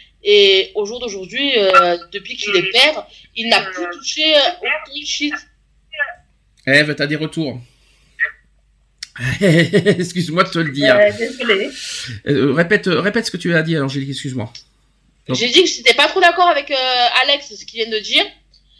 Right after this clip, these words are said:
Speaker 1: Parce que moi, sachant que j'en ai fumé, hein, euh, je veux dire, euh, ça m'a pas porté, euh, ça m'a pas, euh, empêché de, d'arrêter direct.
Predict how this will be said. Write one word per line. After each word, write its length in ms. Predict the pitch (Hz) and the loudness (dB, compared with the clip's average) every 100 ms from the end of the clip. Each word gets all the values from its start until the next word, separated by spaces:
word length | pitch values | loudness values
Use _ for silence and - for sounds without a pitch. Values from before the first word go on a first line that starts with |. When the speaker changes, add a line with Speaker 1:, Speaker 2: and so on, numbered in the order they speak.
| _ _ | _ _
Speaker 1:
Parce 220 | 247 240 240 | 0 0 0
que 280 | 262 254 254 | -2 -2 0
moi, 160 | 311 | 0
sachant 260 | 302 262 262 | 0 -6 -6
que 80 | 240 | -2
j'en 140 | 226 | 0
ai 120 | 233 214 | 0 -2
fumé, 340 | 226 220 247 | -4 -2 2
hein, 500 | 349 359 190 220 294 - _ _ - | 4 4 4 4 2 -8 _ _ -2
euh, 560 | 220 220 214 214 208 | 2 4 6 6 4
je 100 | 190 202 | 0 -6
veux 80 | |
dire, 340 | 196 247 302 - _ - | -2 2 0 -2 _ -2
euh, 200 | 208 202 | 2 4
ça 100 | 196 | 2
m'a 120 | 196 - | 0 2
pas 140 | 269 | 2
porté, 280 | 285 - 254 247 | 0 0 2 4
euh, 640 | 214 202 196 185 170 165 - _ _ _ - | 6 6 6 4 2 -2 -10 _ _ _ -16
ça 280 | 190 180 220 | -14 -6 0
m'a 100 | 190 | 0
pas, 380 | 185 233 226 208 | 6 6 8 6
euh, 380 | 190 185 175 165 - _ _ _ _ _ _ _ _ | 4 2 -2 -4 -10 _ _ _ _ _ _ _ _
empêché 500 | 220 233 254 208 311 | 2 4 2 2 2
de, 540 | 247 240 220 214 208 - | 4 4 6 4 0 2
d'arrêter 460 | 233 226 247 302 302 | 2 4 -2 -4 -6
direct. 580 | - 240 247 294 - | -8 -2 0 0 0